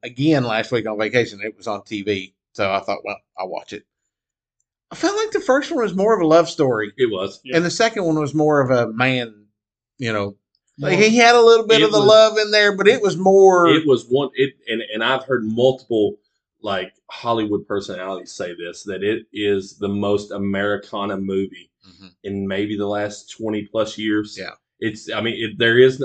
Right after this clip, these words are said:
Speaker 2: I mean, there's a little bit of a love story, uh, that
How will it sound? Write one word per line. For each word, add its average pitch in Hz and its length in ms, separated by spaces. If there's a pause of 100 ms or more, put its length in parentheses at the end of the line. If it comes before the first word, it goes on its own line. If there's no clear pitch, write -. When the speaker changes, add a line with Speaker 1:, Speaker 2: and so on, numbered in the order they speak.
Speaker 2:
I 113 60
mean, 113 160
there's 139 240
a 160 60
little 156 420
bit 180 160
of 175 80
a 175 40
love 170 340
story, 165 560 (440)
uh, 104 340 (420)
that 120 320